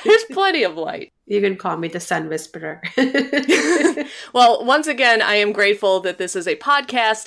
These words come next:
Speaker 1: and not a vlog.
Speaker 2: Yes.
Speaker 1: For many reasons, but th-, but this would be one of them. But yeah, I am very happy that it is a long weekend, but I've gotta be honest, I did not <laughs> realize how quickly Labor Day weekend was coming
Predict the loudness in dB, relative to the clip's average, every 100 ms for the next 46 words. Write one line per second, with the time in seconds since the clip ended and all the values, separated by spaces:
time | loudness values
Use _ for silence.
0 | -6 -4 -2 -4 -4 -4 -4 -4 -6 -12
1 | -8 -8 -8 -8 0 2 4 2 2 0
2 | -2 -2 -2 -6 0 0 2 0 0 2
3 | 2 4 0 2 -2 0 -4 -4 -6 -6
4 | -8 -8 -16 -18 -14 -2 4 4 4 0
5 | -2 0 2 0 2 2 2 2 0 -2
6 | -2 2 4 2 0 -2 -4 -6 -2 -2
7 | 0 -2 0 0 0 -2 0 0 0 -2
8 | -4 -2 -4 -6 -8 -6 -4 -2 0 0
9 | 0 -2 0 -2 0 -2 -2 -4 -2 -2
10 | 0 -4 -4 -2 -2 -2 -4 -2 -2 0
11 | 0 0 0 -2 -2 -8 -8 -2 0 0
12 | -2 -12 -18 -4 0 2 2 2 0 -2
13 | -2 -2 -4 -4 -6 -6